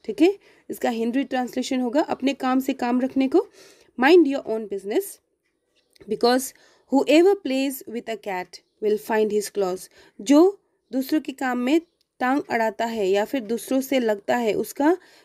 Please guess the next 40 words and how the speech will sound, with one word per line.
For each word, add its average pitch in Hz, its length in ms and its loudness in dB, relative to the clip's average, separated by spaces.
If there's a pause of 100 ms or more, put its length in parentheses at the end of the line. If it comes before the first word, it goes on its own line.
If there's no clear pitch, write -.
(120)
जो 262 160 2
भी 339 120 8
रिजल्ट 254 380 -2
होगा 240 240 -2
उसको 240 240 -8
फेस 233 300 -8
करना 202 300 -4
पड़ेगा। 190 340 -4
या 202 180 0
तो 247 120 0
डांट 214 280 -4
पड़ 247 140 -2
सकती 233 400 -6
है 233 80 -2
या 233 160 -2
तो 247 200 -2 (400)
उसकी 254 200 -2
धुलाई 214 320 4
हो 269 120 4
सकती 262 380 -6
है, 240 180 -8 (580)
है 220 60 -2
ना। 330 160 4 (380)
तो 330 300 2 (420)
जैसा 254 260 0
हम 294 160 2
लोग 254 180 -4
काम 226 240 -4
करेंगे 262 400 0
उसका 262 280 -4
रिजल्ट 208 500 -2 (100)
भी 277 160 0
वैसा 202 320 -4
ही 196 260 -6
आएगा। 185 520 -4 (1300)
चलिए 202 300 2
नेक्स्ट 214 340 -2
देखते 240 300 -4
हैं। 269 200 0 (1500)
A 269 80 4